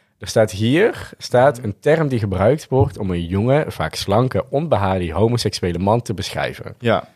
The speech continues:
Speaker 2: Ja, klopt.
Speaker 1: Eh, je hebt ook nog beer.
Speaker 2: Dat is toch gewoon zo'n hele harige, gespierde, grote
Speaker 1: Ja, dat is
Speaker 2: Ja.
Speaker 1: echt het tegenovergestelde van een twink.
Speaker 2: Ja, precies.
Speaker 1: Een term die gebruikt wordt om een harige en vaak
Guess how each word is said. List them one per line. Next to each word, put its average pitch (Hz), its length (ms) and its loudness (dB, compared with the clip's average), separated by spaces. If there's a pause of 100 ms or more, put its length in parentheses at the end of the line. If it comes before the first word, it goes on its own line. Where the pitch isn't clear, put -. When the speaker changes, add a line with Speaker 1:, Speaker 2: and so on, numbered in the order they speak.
(440)
Speaker 2:
Ja, 101 300 -8
klopt. - 380 -20 (340)
Speaker 1:
Eh, 120 380 4
je 107 80 0
hebt 104 160 0
ook 104 80 0
nog 95 280 -2 (260)
beer. 101 720 0 (1080)
Speaker 2:
Dat 110 140 0
is - 60 0
toch 123 120 -4
gewoon 117 140 0
zo'n 110 120 0
hele 104 280 2
harige, 98 520 -4
gespierde, 98 520 -6
grote 92 320 -8 (180)
Speaker 1:
Ja, 82 240 -2
dat - 180 -16
is - 80 -8
Speaker 2:
Ja. - 60 -4
Speaker 1:
echt 90 80 2
het - 100 -6
tegenovergestelde 95 640 2
van 87 120 -6
een 87 80 -8
twink. 80 240 -6
Speaker 2:
Ja, 90 100 0
precies. 87 460 -12
Speaker 1:
Een 104 80 -6
term 135 260 4
die 120 80 2
gebruikt 110 460 2
wordt 131 480 -2
om 104 140 -4
een 95 120 -2
harige 117 560 -2
en 101 180 -8
vaak 98 420 -4